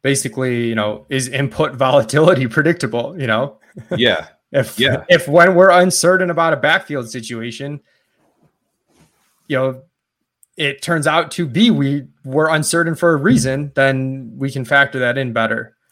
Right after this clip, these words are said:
Speaker 1: um, once we, like, really know that. And I think, like, that marriage of, like, qualitative and quantitative stuff is really cool. And I think, I think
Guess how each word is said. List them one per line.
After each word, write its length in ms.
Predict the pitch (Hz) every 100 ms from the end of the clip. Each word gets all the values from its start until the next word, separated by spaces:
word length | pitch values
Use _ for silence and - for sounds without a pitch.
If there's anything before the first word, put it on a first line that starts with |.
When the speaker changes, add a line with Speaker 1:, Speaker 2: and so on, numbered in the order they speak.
| _ _
Speaker 1:
um, 280 | 113 113 110
once 220 | 123 120
we, 140 | 120
like, 260 | 117 113 113
really 380 | 110 127 131 120
know 280 | 113 120 117
that. 360 | 104 98 95 - -
And 140 | 117
I 60 | 117
think, 200 | 117 120
like, 160 | 120 120
that 200 | 123 123
marriage 280 | 120 123
of, 80 | 113
like, 160 | 110 110
qualitative 640 | - 120 117 117 110 110
and 100 | 117
quantitative 540 | - 113 117 127 117
stuff 320 | 113 123 117 - - - - _
is 160 | 156 120
really 280 | 131 139 117
cool. 420 | - 143 139 123
And 100 | 131
I 100 | 131
think, 320 | 139 127 - - _ _ _ _ _ - _ _ _ -
I 60 | -
think 260 | 180 185